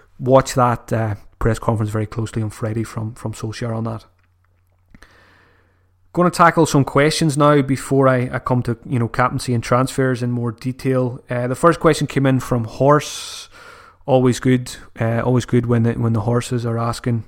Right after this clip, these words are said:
F P L questions. It's a, it's a game for everyone. Uh, Horse asks,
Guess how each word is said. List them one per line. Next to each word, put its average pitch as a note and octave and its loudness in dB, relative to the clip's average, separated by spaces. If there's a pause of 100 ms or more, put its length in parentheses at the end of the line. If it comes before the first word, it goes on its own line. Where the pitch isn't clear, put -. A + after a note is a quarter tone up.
F B2 -4
P B2+ -2
L A#2+ 0
questions. C3 -2
It's B2 -6
a, A#2+ -4
it's - -10
a A#2+ -6
game B2 2
for B2 -4
everyone. B2+ 0 (800)
Uh, A#2+ 2
Horse D#3+ 4
asks, - 2